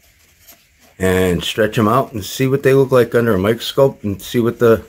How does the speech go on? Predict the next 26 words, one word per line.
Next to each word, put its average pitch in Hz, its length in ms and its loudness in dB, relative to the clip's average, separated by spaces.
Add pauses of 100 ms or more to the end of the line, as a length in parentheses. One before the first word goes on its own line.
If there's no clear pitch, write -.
square 113 360 0
inches 110 260 -2
of 90 140 -6
filter 123 240 0
media 69 300 -4
there 67 180 -12
is. - 180 -18 (1160)
Be 147 80 4
right 175 180 4
back. - 300 -4 (920)
Okay, 165 280 0
so 117 200 -4
here 143 240 2
are - 20 2
both 131 300 0
filters 139 420 -2
all 113 140 0
stretched - 440 -8
out. 117 300 -2 (4000)
And 113 100 -2
the 107 80 -2
K 165 320 0
and 151 100 2
N 151 360 -2
filter 110 340 -4
is 95 380 -10